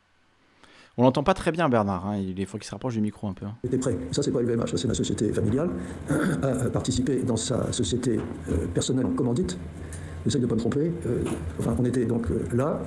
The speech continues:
Speaker 2: pour le soutenir.
Speaker 1: En commandite.
Speaker 2: Et face à cet actionnaire, euh, activiste. Ensuite, les choses ont évolué.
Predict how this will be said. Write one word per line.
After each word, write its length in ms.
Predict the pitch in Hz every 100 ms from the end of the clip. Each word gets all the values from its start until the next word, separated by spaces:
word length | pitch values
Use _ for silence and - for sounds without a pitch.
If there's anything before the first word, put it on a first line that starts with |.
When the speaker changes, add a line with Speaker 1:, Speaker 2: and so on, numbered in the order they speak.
| -
Speaker 2:
pour 100 | 143
le 60 |
soutenir. 320 | 143 - 120 - -
Speaker 1:
En 40 | 98
commandite. 600 | - 101 92 92 131 131
Speaker 2:
Et 40 |
face 340 | - 139 - - -
à 40 |
cet 140 | 113 123
actionnaire, 380 | - 113 143 151 - - - -
euh, 120 | 123 127
activiste. 440 | 135 120 104 - - - - -
Ensuite, 260 | 131 151
les 60 | -
choses 180 | 120 113
ont 100 | 98
évolué. 340 | 98 120 180